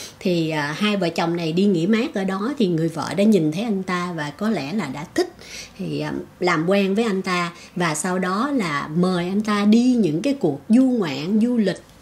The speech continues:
à, và đến thăm nhà của họ. À, và anh ta còn nói là, ừm, anh ta đến nhà của họ mà khi mà anh ta với lại người vợ đó quan hệ tình dục với nhau thì vị mục sư này, ổng là người ngồi, ổng nhìn,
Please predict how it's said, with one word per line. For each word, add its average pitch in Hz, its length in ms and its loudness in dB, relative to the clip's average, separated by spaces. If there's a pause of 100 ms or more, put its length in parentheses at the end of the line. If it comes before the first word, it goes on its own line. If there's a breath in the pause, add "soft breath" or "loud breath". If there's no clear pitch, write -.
(120)
à, 151 360 -2
và 151 200 0
đến 233 360 6
thăm 240 260 2
nhà 165 300 2
của 220 120 2
họ. 143 420 -4 (520 loud breath)
À, 143 280 -6 (100)
và 160 120 -2
anh 180 260 -2
ta 170 220 -2
còn 160 180 -2
nói 196 240 -2
là, 151 320 -2 (240)
ừm, 143 360 0 (340)
anh 262 260 6
ta 247 140 2
đến 294 320 6
nhà 185 380 4
của 202 80 0
họ 156 260 0
mà 170 200 -2
khi 269 340 6
mà 175 300 -2 (280 loud breath)
anh 247 260 2
ta 233 240 0
với 262 140 2
lại 175 400 0
người 185 180 6
vợ 151 500 0
đó 247 60 2 (260)
quan 240 300 4
hệ 175 220 2
tình 170 240 0
dục 160 220 0
với 240 120 2
nhau 214 480 2
thì 175 340 2 (120)
vị 233 340 6
mục 233 200 6
sư 262 260 4
này, 196 120 0
ổng 165 260 0
là 247 180 2
người 185 280 2
ngồi, 175 320 0
ổng 202 160 0
nhìn, 214 360 6